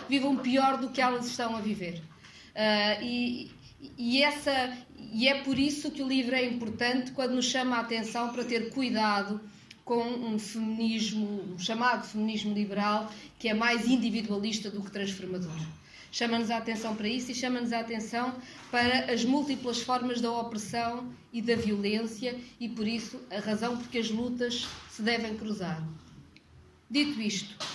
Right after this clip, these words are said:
é importante que mais mulheres tenham poder, como perguntava a Eurídice? É. É porque é importante que os géneros estejam todos representados na forma de decisão. Mas que não haja nenhuma ilusão sobre o que significa ter pessoas do género feminino em cargos de representação de poder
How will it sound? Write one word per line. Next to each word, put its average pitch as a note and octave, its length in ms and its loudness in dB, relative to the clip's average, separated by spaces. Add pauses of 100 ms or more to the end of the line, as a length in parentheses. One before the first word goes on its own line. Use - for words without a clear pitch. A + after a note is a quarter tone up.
(200)
é C4+ 140 4
importante C4+ 680 2
que - 60 -6
mais A#3+ 280 2
mulheres A3+ 300 0
tenham A3 300 -4
poder, A3+ 380 0
como A#3 180 -8
perguntava G#3+ 560 -4
a G3+ 80 -4
Eurídice? G#3+ 560 -4
É. B3 240 -4 (880)
É B3 160 2
porque B3 240 -4
é D#4 80 -2
importante D#4+ 440 -2
que E4 100 -4
os C#4+ 60 -2
géneros C#4+ 400 0
estejam C#4 300 -4
todos C4+ 320 -6
representados A#3 960 -4 (600)
na F#3+ 200 -4
forma G#3 360 0
de G#3 120 -2
decisão. G3+ 600 -6 (640)
Mas G#3 100 0
que A#3 140 -2
não C4+ 160 2
haja C4+ 240 4
nenhuma D4+ 440 6
ilusão C4+ 600 0
sobre B3 280 -4
o A#3+ 40 -6
que B3 80 -8
significa B3 600 -4
ter B3 140 0
pessoas B3 340 -4
do G#3+ 60 -4
género B3 320 -2
feminino A#3 440 -4
em A3 60 -4
cargos A3+ 300 -2
de - 60 -10
representação G#3 440 -6
de G#3 60 -6
poder G#3+ 460 -2